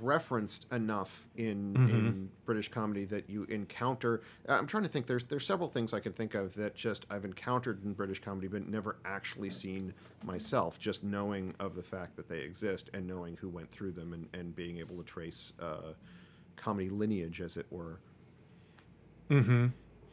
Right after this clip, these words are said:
Speaker 2: Uh, and she was in Terry and June, which until reading this, I somehow failed to realize that she was the June of the title of that, uh, show.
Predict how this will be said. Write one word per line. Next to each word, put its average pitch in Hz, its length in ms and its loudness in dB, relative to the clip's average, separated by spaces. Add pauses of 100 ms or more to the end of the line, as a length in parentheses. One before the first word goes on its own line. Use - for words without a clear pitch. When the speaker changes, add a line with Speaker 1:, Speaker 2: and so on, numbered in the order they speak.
(240)
Speaker 2:
Uh, 123 280 12 (120)
and 151 260 10 (160)
she - 200 12
was 151 180 12
in 127 140 12
Terry 143 340 12
and 120 140 8
June, 165 320 10
which 123 240 10
until 120 540 10 (100)
reading 131 300 10
this, 107 260 8
I 110 320 8 (400)
somehow 110 460 8
failed 113 400 10
to 107 100 6
realize 104 520 8
that 104 160 4
she 117 200 8
was 110 220 10
the 107 100 8
June 107 540 8
of 104 320 4
the 110 80 6
title 110 380 10
of 101 100 6
that, 104 400 8
uh, 104 340 8
show. 151 320 6